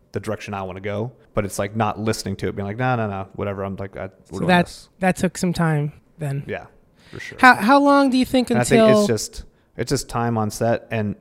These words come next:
Speaker 1: it's just time on set and, like, realizing that I, I, I know it doesn't matter how old I am, like, twenty more years, I'm not gonna know everything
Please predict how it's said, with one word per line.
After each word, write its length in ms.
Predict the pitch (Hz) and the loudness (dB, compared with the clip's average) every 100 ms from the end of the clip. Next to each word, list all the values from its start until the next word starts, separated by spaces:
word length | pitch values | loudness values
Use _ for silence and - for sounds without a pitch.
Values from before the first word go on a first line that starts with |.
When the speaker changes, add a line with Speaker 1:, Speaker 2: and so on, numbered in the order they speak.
| _ | _
Speaker 1:
it's 120 | 165 | 0
just 120 | 156 143 | 0 0
time 180 | 156 | 2
on 100 | 143 | 2
set 200 | 123 131 | 2 0
and, 60 | 123 | 0
like, 140 | 113 120 | -4 0
realizing 460 | 120 107 104 104 | 2 2 0 -2
that 200 | 98 92 - _ _ _ _ - | -4 -6 -12 _ _ _ _ 0
I, 80 | 123 - 127 - | 0 2 -2 -2
I, 60 | 123 | -4
I 40 | |
know 100 | 135 | -2
it 60 | - | 0
doesn't 160 | 135 123 | -2 0
matter 140 | 107 | -2
how 160 | 117 113 | 0 2
old 140 | 104 | 2
I 100 | 98 | -2
am, 200 | 101 104 | -4 -4
like, 160 | 101 - _ - | -6 -10 _ -14
twenty 240 | - 123 120 | -4 0 2
more 120 | 107 | 2
years, 200 | 117 107 | 2 0
I'm 120 | 107 | -2
not 180 | 110 110 | -4 -4
gonna 180 | 101 98 _ - | -6 -8 _ -8
know 480 | 104 110 104 95 - _ - | -2 2 2 -2 -8 _ -8
everything 560 | 104 104 - 95 98 | -6 -6 -6 -8 -8